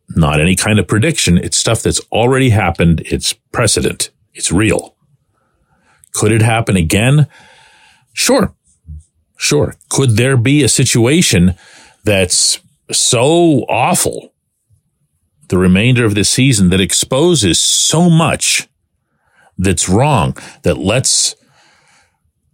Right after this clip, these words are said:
all kinds of negativity bubble up to the surface, like some of the stuff we've seen of late? That's, being fair here, is not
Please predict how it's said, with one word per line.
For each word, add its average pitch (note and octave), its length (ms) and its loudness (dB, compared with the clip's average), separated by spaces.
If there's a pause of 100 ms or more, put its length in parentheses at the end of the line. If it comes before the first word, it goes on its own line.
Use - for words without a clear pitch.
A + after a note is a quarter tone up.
(200)
all F#3 360 0
kinds D3+ 580 0
of D#2 180 0
negativity G#2 1000 0 (1600)
bubble A#2 460 0
up B2+ 180 0
to G2+ 160 -2
the E2 100 0
surface, - 800 -2 (960)
like F#2+ 240 -2
some C#3+ 280 0
of A2 60 2
the E2 80 0
stuff A#2 320 -2
we've F2 200 0
seen A2 300 2
of C#2+ 100 0
late? F#2+ 440 0
That's, - 320 -4 (1080)
being D#3+ 260 2
fair A#2+ 360 0
here, D#3+ 260 4
is D2+ 460 -4
not F#2+ 360 -2